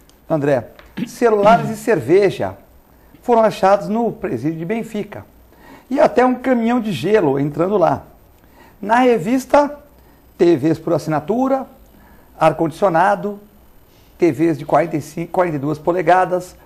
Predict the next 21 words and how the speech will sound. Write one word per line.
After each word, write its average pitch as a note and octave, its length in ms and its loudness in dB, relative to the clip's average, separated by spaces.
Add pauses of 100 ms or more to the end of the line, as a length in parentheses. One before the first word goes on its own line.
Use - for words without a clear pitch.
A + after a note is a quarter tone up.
(100)
freezers, G3+ 600 -8 (100)
geladeira D#3+ 680 -2 (160)
e E3 80 -6
churrasqueiras. D3 920 -4 (1500)
A F3+ 140 0
Polícia F#3+ 300 0
Militar G#3+ 340 4
falou F3+ 320 2
que G3 80 -8
não F#3 140 -6
sabia F3+ 260 4
de E3 140 -2
nada G#3+ 260 4
no E3 80 -4
Rio E3+ 140 -2
de D3 60 -10
Janeiro F#3 460 -2
e G3 60 -8
está F3+ 260 0
para F#3 160 0
inquérito. D#3 560 -2